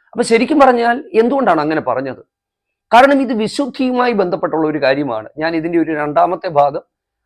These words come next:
അടുത്ത ദിവസം, ഒരു രണ്ട് ദിവസം കഴിയുമ്പോൾ രണ്ടാമത്തെ ഭാഗം കൂടെ ഞാൻ ഇതിന്റെ കൂടെ വരുന്നുണ്ട്,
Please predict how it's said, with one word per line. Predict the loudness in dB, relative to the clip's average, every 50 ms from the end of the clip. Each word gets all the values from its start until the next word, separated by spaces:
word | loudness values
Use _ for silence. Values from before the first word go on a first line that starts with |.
| _ _ -4
അടുത്ത | -2 -2 -2 -2
ദിവസം, | -4 -4 -6 -6 -4 -4
ഒരു | -2 -2
രണ്ട് | -2 0 0 0
ദിവസം | 0 0 -2 -4 -8 -8
കഴിയുമ്പോൾ | -6 -6 -6 -8 -8 -10 -10
രണ്ടാമത്തെ | -10 -4 -2 0 0 0 -2 -6 -6
ഭാഗം | -2 -2 -2 -2 -4 -10
കൂടെ | -12 -10 -10
ഞാൻ | -12 -12 -14 -16
ഇതിന്റെ | -16 -14 -14 -12
കൂടെ | -12 -12 -10
വരുന്നുണ്ട്, | -10 -10 -10 -10 -10 -12 -14 -14 -18